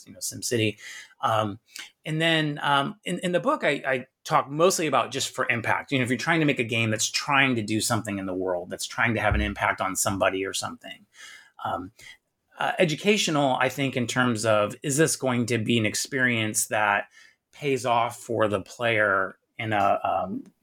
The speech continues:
in a way that's at least somewhat predictable? Um, meaning, like, it's got, you know, there's an, an underlying intention that you as a designer have, and player experience kind of matches up for it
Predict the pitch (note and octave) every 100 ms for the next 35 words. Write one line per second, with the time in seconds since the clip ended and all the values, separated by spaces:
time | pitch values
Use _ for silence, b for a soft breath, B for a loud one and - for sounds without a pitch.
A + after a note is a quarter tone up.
0 | _ _ - _ F3+ D3+ B2 C#3+ A#2 A2
1 | A#2 A#2 C3+ C#3 D#3+ - - D3+ C3 A#2
2 | A#2 - _ _ - G2 F2 - E2 E2+
3 | G2+ A2+ - F#2 F2 E2+ F2+ _ b b
4 | C#3+ C#3+ B2+ A#2 G#2 G2+ G#2+ - G#2+ G2
5 | A#2 G2+ G#2 G#2+ G2+ - A2+ G#2+ G#2 G2+
6 | F#2+ F#2 A#2+ G2+ G2+ F#2 F#2+ G2 F#2 F#2
7 | A2 E3+ D#3 C3+ A#2+ A2 G2+ G2+ G2+ -
8 | b b b _ - B2+ G#2+ - A#2 G#2+
9 | G2 - G#2 F#2 E2+ - _ _ _ G#2
10 | G2 F#2 F#2 F2+ F2+ - G#2 -